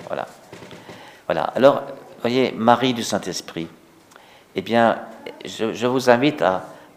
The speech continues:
à plonger dans ce mystère de Noël, euh, tout proche de Marie du Saint-Esprit, parce que, parce que si on fréquente Marie du Saint-Esprit, on reçoit le Saint-Esprit. On reçoit le Saint-Esprit. Quand,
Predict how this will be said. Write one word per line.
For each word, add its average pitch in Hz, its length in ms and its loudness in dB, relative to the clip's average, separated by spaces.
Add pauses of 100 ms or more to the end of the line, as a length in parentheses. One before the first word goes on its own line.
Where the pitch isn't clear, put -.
à - 60 -2
plonger 117 420 0
dans 120 100 2
ce 104 140 -8
mystère 107 360 4
de 101 100 -2
Noël, 92 520 2 (640)
euh, 90 200 -6 (160)
tout 165 120 -8
proche 127 380 -2
de - 80 -6
Marie 95 280 -2
du 98 100 -10
Saint-Esprit, - 480 -8
parce - 260 -6
que, 95 220 -6 (600)
parce - 160 -6
que - 120 -4
si - 140 -2
on 127 60 2
fréquente 143 480 -4
Marie 127 240 0
du 123 80 -6
Saint-Esprit, 110 680 -6 (520)
on 110 60 -2
reçoit 113 300 2
le 127 40 0
Saint-Esprit. 113 540 -6 (2500)
On 98 40 -4
reçoit 107 260 2
le 123 40 -2
Saint-Esprit. 120 580 -8 (1200)
Quand, - 120 -6